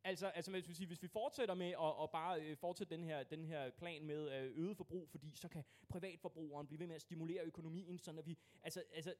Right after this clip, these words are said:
hvis vi fortsætter den model, som ligesom er, at vi arbejder en masse, og så bruger vi alle de penge, vi overhovedet kan i vores fritid, for på den måde at, at, øh, at skabe arbejdspladser til nogle andre, som kan arbejde en hel masse. Altså, den, den model har givet rigtig god mening i mange år,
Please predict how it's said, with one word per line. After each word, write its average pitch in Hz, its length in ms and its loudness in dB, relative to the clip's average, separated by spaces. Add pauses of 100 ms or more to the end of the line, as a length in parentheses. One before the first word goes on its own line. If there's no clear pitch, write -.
hvis 180 220 -4
vi 190 60 -4
fortsætter 233 440 0
den 226 160 0
model, 202 360 2
som 196 120 -2
ligesom 196 220 0
er, 175 40 -2
at 170 80 -4
vi 170 100 -4
arbejder 233 400 0
en 190 100 -2
masse, 254 340 -2 (260)
og 180 100 -2
så 254 80 2
bruger 247 240 4
vi 233 280 -2
alle 233 160 -2
de 262 80 -6
penge, 226 200 -4
vi 233 60 0
overhovedet 202 340 4
kan 233 180 0
i - 20 -8
vores 180 180 -2
fritid, 277 400 -6 (160)
for 233 140 4
på 220 100 4
den 233 180 6
måde 226 300 8 (160)
at, 175 220 4 (120)
at, 160 200 4
øh, 151 220 4
at 156 60 -6
skabe 160 240 4
arbejdspladser 180 480 0
til 165 120 -8
nogle 156 140 -4
andre, 175 140 -2
som 208 120 -4
kan 170 140 -4
arbejde 208 300 0
en 202 80 0
hel 240 120 -2
masse. 208 260 -2 (280)
Altså, 170 180 -4
den, 247 140 6 (120)
den 247 140 2
model 233 300 2
har 208 80 -6
givet 208 200 0
rigtig 233 240 0
god 202 180 0
mening 220 300 -2
i 180 40 -6
mange 170 240 -2
år, 165 200 -2